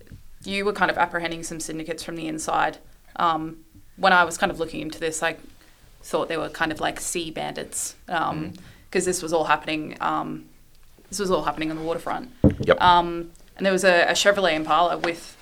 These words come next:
Speaker 1: apparently twenty million dollars worth of substances inside it.
Speaker 2: Yeah, it,
Speaker 1: Um,
Speaker 2: it was imported from, uh, America. It was, it was the third of vehicle that had come through and was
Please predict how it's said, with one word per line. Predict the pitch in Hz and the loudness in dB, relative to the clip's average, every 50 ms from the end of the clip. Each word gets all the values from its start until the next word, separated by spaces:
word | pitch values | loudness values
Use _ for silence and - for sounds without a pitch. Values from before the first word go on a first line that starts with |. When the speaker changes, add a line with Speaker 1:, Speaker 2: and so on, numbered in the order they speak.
| - - | -10 -8
Speaker 1:
apparently | - - - - - 185 185 190 180 170 175 170 | -8 -8 -4 2 6 6 6 6 4 2 -2 -4
twenty | 165 - - 180 175 170 | -4 -2 -2 -2 -2 -2
million | 165 165 170 170 | -4 -4 -4 -4
dollars | 165 165 175 175 - | -2 -2 -2 -2 -2
worth | 175 175 180 | -4 -6 -6
of | 180 - | -6 -6
substances | - - - - 220 214 - - 240 233 | -6 -6 -6 -6 -10 -10 -10 -10 -8 -8
inside | 247 247 - 247 262 - | -6 -6 -4 -4 -4 -6
it. | 392 - - - - - | -8 -12 -16 -18 -8 0
Speaker 2:
Yeah, | 117 113 123 131 135 - - - - - | 4 6 6 6 6 4 0 -2 8 8
it, | - | 10
Speaker 1:
Um, | 196 190 185 185 | 10 10 6 2
Speaker 2:
it | 185 180 - - - - - - - - 113 110 - - | -2 -4 -6 -4 -4 -4 -4 -4 -6 -8 -12 -14 -10 -6
was | 120 98 | 0 0
imported | 127 113 - 143 139 117 110 107 - | 2 6 12 12 12 12 12 6 2
from, | 107 107 104 101 98 | 0 0 0 2 2
uh, | 95 92 92 87 90 - | 4 4 4 4 2 -2
America. | 101 101 107 117 123 117 107 107 101 | -2 2 6 8 8 8 8 4 0
It | |
was, | 95 95 - - - - - | -2 0 -2 -4 -4 -8 -16
it | - | -14
was | 107 104 - | -12 -10 -8
the | 110 | -8
third | 104 - - - 135 156 175 180 135 90 90 - - - - | -8 -2 8 12 12 12 12 12 8 6 0 -8 -10 -10 -8
of | 82 - - - - - - - - - - - | -8 -8 -8 -8 -18 -20 -20 -20 -20 -20 -20 -16
vehicle | 82 87 107 110 117 117 117 95 85 82 | -6 0 4 4 4 4 4 2 0 0
that | 85 85 | 0 -2
had | 80 - | -4 -4
come | - 90 87 82 | -6 -6 -6 -4
through | 80 - 92 85 87 | -4 -2 0 0 0
and | 85 80 | -2 -4
was | 76 73 - | -8 -12 -14